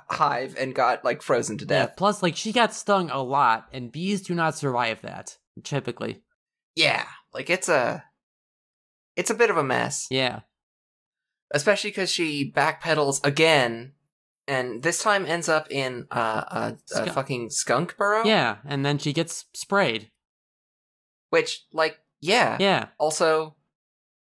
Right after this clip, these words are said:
Speaker 1: I, I'm just gonna point out, Fluttershy was perfectly fine with snakes and bats, and
Speaker 2: Yeah.
Speaker 1: doesn't even, like, bat an eyelash at, like, skunk stink,
Speaker 2: Yeah.
Speaker 1: even though, like, Spike is being shitty about it.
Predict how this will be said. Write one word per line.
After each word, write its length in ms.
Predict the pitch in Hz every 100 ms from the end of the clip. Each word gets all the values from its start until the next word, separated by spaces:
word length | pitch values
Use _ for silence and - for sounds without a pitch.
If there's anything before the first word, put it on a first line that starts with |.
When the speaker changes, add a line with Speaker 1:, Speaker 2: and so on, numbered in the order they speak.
| -
Speaker 1:
I, 100 | 147 - _ _ _ _ 190
I'm 100 | 302
just 160 | 415
gonna 140 | 403 349
point 280 | 269 233
out, 280 | 190 220 220 - _ _ -
Fluttershy 680 | - 233 277 370 - 302 269
was 140 | 196 165
perfectly 540 | - - - - 190
fine 560 | - 175 180 196 208 208 -
with 240 | 185 190 190 -
snakes 420 | - 196 202 -
and 260 | - 185 175
bats, 480 | 175 196 - - -
and 200 | 156 151
Speaker 2:
Yeah. 160 | 160 135
Speaker 1:
doesn't 260 | 185 175 180
even, 280 | 175 170
like, 260 | 160 151 -
bat 200 | 143 160
an 80 | 151
eyelash 480 | 143 156 170 175 175 -
at, 200 | 135 139
like, 300 | 113 - - -
skunk 440 | - - 127 156
stink, 380 | - 208 196 208
Speaker 2:
Yeah. 160 | 147 139
Speaker 1:
even 200 | 180 175
though, 400 | 170 170 175 - _ _ _ _ _ -
like, 360 | 120 104 - _ _ _ _ _ _ _ _ _ _ _ _ -
Spike 420 | - - 127 175
is 100 | 214
being 300 | - 220 220
shitty 340 | 220 240 233 240
about 260 | 240 240
it. 240 | 240 240